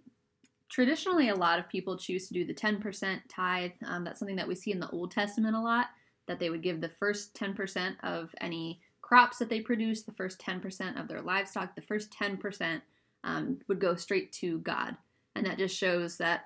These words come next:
first and foremost, before I get any benefit out of it, I trust you, God, to keep providing. So I'm gonna give you this first tenth. Um, that's often called a tithe. It doesn't say in the New Testament that we need to keep doing that, but a lot of people choose to.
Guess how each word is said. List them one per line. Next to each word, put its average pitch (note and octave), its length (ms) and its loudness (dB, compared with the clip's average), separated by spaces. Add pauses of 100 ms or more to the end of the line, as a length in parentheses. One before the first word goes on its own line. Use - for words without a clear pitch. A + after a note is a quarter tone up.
first B3 340 2
and G#3+ 160 2
foremost, G#3 520 4
before G3 340 2
I F#3+ 140 8
get F3+ 160 2
any G3+ 200 2
benefit F#3 380 2
out E3+ 140 2
of E3 80 -4
it, E3+ 140 0
I F3+ 120 2
trust F#3 380 -6
you, F3+ 80 -2
God, F3 300 0
to - 80 -6
keep - 260 -6
providing. F#3+ 580 4
So G3 140 -2
I'm F#3+ 100 4
gonna F3+ 140 0
give F3 180 0
you E3+ 80 0
this E3+ 160 -2
first F3+ 320 -6
tenth. - 340 -6 (380)
Um, F3 160 0
that's E3 140 -6
often E3+ 260 -4
called E3 180 -2
a D#3+ 40 -4
tithe. - 420 0 (1300)
It G#3 100 2
doesn't A3+ 280 8
say G3 180 2
in G#3 80 6
the A3+ 60 8
New A#3+ 120 8
Testament B3 460 6
that F#3 140 2
we G3 80 0
need F#3+ 220 0
to - 80 -14
keep A#3+ 240 -2
doing A#3+ 260 6
that, C4 300 4
but G3 120 2
a F#3 100 4
lot F3 220 6
of F3+ 80 -2
people G3+ 220 -2
choose F#3+ 380 0
to. E4 300 4